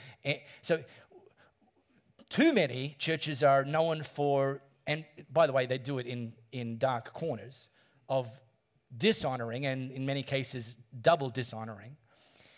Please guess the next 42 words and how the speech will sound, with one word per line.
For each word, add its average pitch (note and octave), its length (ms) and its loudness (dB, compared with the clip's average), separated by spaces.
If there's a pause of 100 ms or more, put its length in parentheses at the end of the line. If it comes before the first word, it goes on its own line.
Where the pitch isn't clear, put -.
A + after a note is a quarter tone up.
(140)
So D#3+ 440 4 (120)
double G3 400 6
honor, B2 480 -10 (640)
it, C#3+ 160 -12
it C#3 100 -6
needs D#3+ 240 -4
to D3 80 -6
be C#3 180 -2
like B2+ 240 0
a B2+ 40 -6
one C3+ 280 0
eighty C3+ 300 -2
from A2 300 -14
that. F#2+ 220 -16
And A#2 100 -14
so C#3 80 -8
here's F#3+ 180 2
a F#3+ 60 -2
benchmark. C#3 680 -4 (800)
And C3+ 100 -10
by F3 140 8
the C#3+ 80 2
way, E3+ 280 4 (360)
uh, A#2+ 160 -4
married C#3+ 360 -4
couples, F#3+ 460 -12 (540)
you C#3 120 -4
can D3+ 140 -4
apply C3+ 240 -2
this B2+ 160 -6
same B2+ 260 -6
benchmark A#2 520 -8
to, A#2+ 340 -10 (220)
to A#2+ 80 -10
your A2+ 580 -10 (180)
m-, A#2 140 -12 (100)
marriage, A2 540 -8
and G#2 300 -14
it A2+ 140 -14 (120)
works A2+ 400 -8
a - 60 -20 (100)
treat. - 320 -18